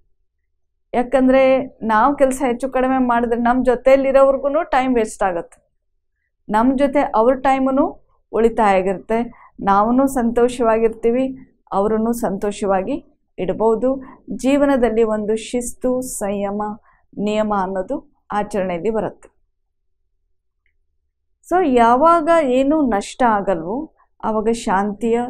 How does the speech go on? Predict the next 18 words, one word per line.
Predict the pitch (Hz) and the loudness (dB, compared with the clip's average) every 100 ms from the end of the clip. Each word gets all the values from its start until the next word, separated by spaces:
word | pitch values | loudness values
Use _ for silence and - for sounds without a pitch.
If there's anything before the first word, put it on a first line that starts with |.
| 277 - _ _ | -10 -20 _ _
ಸಂಪನ್ನ, | - - 190 202 226 220 220 214 | -12 -6 -4 -4 -2 -2 -2 -6
ಸಮೃದ್ಧ | 214 196 180 185 214 - 220 | -8 -8 -6 -2 -2 -2 -4
ಬದುಕು | 185 180 190 254 | -2 -4 -4 -6
ಸಹ | 269 233 202 226 - _ _ - | -6 -4 -4 -6 -10 _ _ -6
ನಾವು | 196 202 | -4 -4
ಅನುಭವ | - 196 185 180 135 - _ _ - | -4 -6 -6 -6 -8 -10 _ _ -8
ಮಾಡ್ಬೋದು. | 202 170 - 175 - _ _ _ _ _ _ _ _ _ _ _ _ _ _ _ _ - | -4 -4 -6 -10 -14 _ _ _ _ _ _ _ _ _ _ _ _ _ _ _ _ -4
So | 349 349 - | -2 -2 -2
ಈ | 294 339 | -2 2
ಒಂದು | 349 320 330 - | 2 2 -2 2
ಕೆಲವು | 262 285 285 | 4 6 4
ವಿಚಾರಗಳು | 240 240 254 254 262 247 185 214 302 _ _ | 2 0 2 4 2 2 0 -2 -8 _ _
ಸಮಯದ | - 233 220 220 214 202 196 190 - - | -8 -4 0 0 2 0 0 -2 -12 -4
ನಿರ್ವಹಣೆಯ | 214 220 233 226 226 214 | 0 2 2 2 -2 -2
ಬಗ್ಗೆ | 196 - 202 | -2 -2 -4
ನಾವು | 196 180 180 - _ _ - | -4 -4 -6 -14 _ _ -10
ಗಮನ | - 185 196 | -4 -2 0
ಕೊಡಬೇಕಾಗಿದೆ. | 202 214 202 226 226 226 233 254 277 - _ | -2 -2 0 -2 -2 -2 -2 -4 -6 -10 _